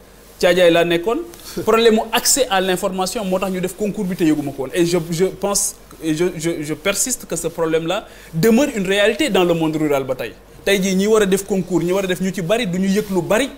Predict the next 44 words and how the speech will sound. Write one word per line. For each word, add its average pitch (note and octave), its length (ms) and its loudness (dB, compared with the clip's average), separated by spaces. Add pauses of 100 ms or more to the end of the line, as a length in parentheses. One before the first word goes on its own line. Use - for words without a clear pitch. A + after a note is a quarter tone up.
(380)
parce F#3+ 160 -2
que G#3 80 -4
tout G3+ 140 -6
simplement F3 440 -4
ils F3 100 -8
sont D#3+ 200 -4
loin F3 260 0
de D#3 120 0
la D3 100 4
ville. C#3 140 -4
Loolu F3+ 160 0
moo F#3+ 80 -4
tax F3 160 -4
président D#3 360 0
ci D3+ 80 -6
affaire F#3+ 300 -4
la D#3+ 140 0
question D#3+ 260 -6
de C#3+ 80 -4
l'emploi, C#3 460 -4 (280)
mu E3+ 140 -2
bëggoon F3+ 300 2
ñu E3+ 180 -2
ne D#3 180 -2
nañu E3 360 -2
jegeel G3 300 2
information C#3+ 640 -2
bi C#3+ 120 -10 (320)
ci E3 140 0
mbir C#3+ 180 -2
yi. G2+ 100 -8 (380)
Li B3+ 120 2
ma E4+ 100 4
bëgg A#3 160 0
a E3+ 60 6
wax D#3 160 4
rek C#3 120 -2 (540)
pour, G#3 180 -2
pour G3+ 180 -4
jeexal E3+ 280 0
foofu, B2 240 -10 (1000)
mooy G3+ 220 2
que B3+ 80 2
ne F#3 200 2